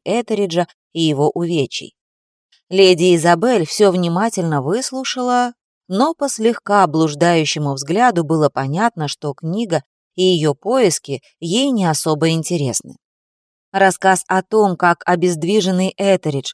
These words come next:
организовал свой быт, вызвал у нее чуть больше любопытства, но стоило Айрис сделать паузу подлиннее, как леди Изабель напомнила ей про мемуары своего брата.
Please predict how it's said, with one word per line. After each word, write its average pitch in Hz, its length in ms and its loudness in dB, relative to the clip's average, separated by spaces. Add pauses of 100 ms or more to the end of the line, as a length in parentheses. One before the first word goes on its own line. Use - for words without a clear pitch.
(220)
организовал 180 840 2
свой 160 360 -2
быт, 190 280 0 (260)
вызвал 233 500 0
у 220 60 2
нее 214 380 -2
чуть 208 300 -4
больше 175 420 0
любопытства, 151 800 -2 (280)
но 175 260 2
стоило 175 540 4
Айрис 170 500 -2
сделать 156 520 0
паузу 156 420 0
подлиннее, 156 800 -2 (460)
как 208 180 -8
леди 262 340 2
Изабель 196 460 4
напомнила 208 560 2
ей 180 320 0
про 175 220 0
мемуары 160 580 0
своего 151 460 0
брата. 143 440 -4